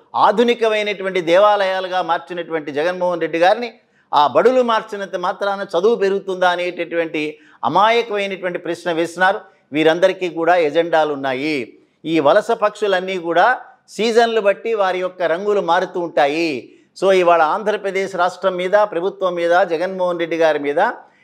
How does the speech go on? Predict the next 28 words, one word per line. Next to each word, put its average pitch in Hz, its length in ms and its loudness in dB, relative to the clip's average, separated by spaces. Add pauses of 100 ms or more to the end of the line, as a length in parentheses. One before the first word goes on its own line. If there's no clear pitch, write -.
(120)
ఏ 196 200 8
రకమైనటువంటి 220 800 -4
నిందలు 170 320 -4
వేసినా 156 360 -6
కూడా 143 380 -2 (340)
దాదాపు 170 500 4
మూడు 185 300 2
కోట్ల 196 380 0
ముప్పై 175 400 2
రెండు 165 260 0
లక్షల 180 360 2
మంది 170 560 -4 (240)
బెనిఫిట్ 220 480 0
పొందినటువంటి 190 500 0
వారందరూ 160 500 2
కూడా 160 380 0 (360)
జగన్మోహన్ 226 460 2
రెడ్డి 202 180 0
గారి 190 220 2
ఫేవర్లో 170 460 2
ఓటు 165 260 -2
వేయడానికి 156 480 0
సిద్ధంగా 151 520 0
ఉన్నారనే 143 460 0
వాస్తవం 147 520 0 (320)
వీళ్ళకి 143 240 2
మింగుడు 165 300 0
పట్టలేదు. 175 460 0